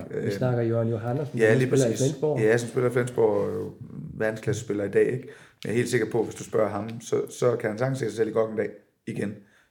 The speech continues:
Speaker 3: Øh, så, så det er jo helt klart, det, det, det er jo den del, som sidder i væggene, øh, og som er, og som er det der med at være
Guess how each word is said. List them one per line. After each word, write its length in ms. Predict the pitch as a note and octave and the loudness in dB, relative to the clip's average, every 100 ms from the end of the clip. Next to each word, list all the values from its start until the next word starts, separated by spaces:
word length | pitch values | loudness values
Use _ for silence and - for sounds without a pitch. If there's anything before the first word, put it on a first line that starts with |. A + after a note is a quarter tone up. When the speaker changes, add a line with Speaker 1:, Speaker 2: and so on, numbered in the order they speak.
| _ - | _ -4
Speaker 3:
Øh, 220 | D3+ - | -4 -4
så, 200 | - - | -8 -10
så 160 | - - | -8 -2
det 220 | G#2 G#2 | 0 2
er 140 | A#2 | 6
jo 240 | B2+ G#2+ G#2+ | 6 6 4
helt 200 | B2+ - | -2 -2
klart, 340 | A2+ G2+ - - | -2 -2 -6 -8
det, 260 | A2+ A2 - - - _ _ _ - | -4 -2 -4 -8 -20 _ _ _ -2
det, 220 | C3+ C3 - | 0 0 2
det 40 | |
er 60 | D3 | 2
jo 60 | C3 | 4
den 240 | A#2+ - | 2 0
del, 200 | A2+ G2 | -2 -2
som 180 | - G2+ | -4 -6
sidder 240 | - C#3+ - | 0 0 0
i 40 | |
væggene, 340 | F#2 F#2 - - - _ _ | -4 -6 -8 -14 -20 _ _
øh, 80 | F2 E2+ | -4 -2
og 80 | |
som 180 | - F#2 | -4 -6
er, 220 | - - | -6 -6
og 80 | - | -6
som 160 | G2+ F#2 | -6 -8
er 40 | |
det 220 | F#2 A2 | -6 -4
der 140 | D#2+ D#2+ | -2 -2
med 140 | G2 - - - _ B2+ - | 0 -2 -6 -20 _ 0 2
at 60 | - | 2
være 260 | A2+ A2 | 0 0